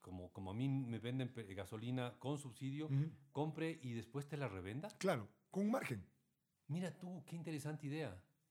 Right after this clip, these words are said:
Speaker 1: No, no hay cómo hacerlo muy público. Vaya a
Speaker 2: No,
Speaker 1: haber gente
Speaker 2: vaya a haber
Speaker 1: que
Speaker 2: gente
Speaker 1: tome
Speaker 2: que se le
Speaker 1: su-,
Speaker 2: ocurra
Speaker 1: porque
Speaker 2: esta idea.
Speaker 1: en el, en el Ecuador estamos seguros que nunca a nadie se le ocurriría
Speaker 2: Eh,
Speaker 1: hacer algo
Speaker 2: hacer este
Speaker 1: así.
Speaker 2: tipo de cosas, ¿no? ¿Qué
Speaker 1: No,
Speaker 2: pasa?
Speaker 1: ¿cómo
Speaker 2: No,
Speaker 1: vas
Speaker 2: ¿qué
Speaker 1: a
Speaker 2: vas a hacer?
Speaker 1: creer? No, no, no.
Speaker 2: Entonces tú podrías ir a tanquear tu auto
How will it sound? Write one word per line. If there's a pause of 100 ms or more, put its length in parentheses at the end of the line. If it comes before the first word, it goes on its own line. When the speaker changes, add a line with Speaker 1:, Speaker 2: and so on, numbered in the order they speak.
(240)
Speaker 1:
No,
no
hay
cómo
hacerlo
muy
público.
Vaya
a
Speaker 2:
No,
Speaker 1:
haber
gente
Speaker 2:
vaya
a
haber
Speaker 1:
que
Speaker 2:
gente
Speaker 1:
tome
Speaker 2:
que
se
le
Speaker 1:
su-,
Speaker 2:
ocurra
Speaker 1:
porque
Speaker 2:
esta
idea. (100)
Speaker 1:
en
el,
en
el
Ecuador
estamos
seguros
que
nunca
a
nadie
se
le
ocurriría
Speaker 2:
Eh,
Speaker 1:
hacer
algo
Speaker 2:
hacer
este
Speaker 1:
así.
Speaker 2:
tipo
de
cosas,
¿no?
¿Qué
Speaker 1:
No,
Speaker 2:
pasa?
Speaker 1:
¿cómo
Speaker 2:
No,
Speaker 1:
vas
Speaker 2:
¿qué
Speaker 1:
a
Speaker 2:
vas
a
hacer?
Speaker 1:
creer?
No,
no,
no.
Speaker 2:
Entonces
tú
podrías
ir
a
tanquear
tu
auto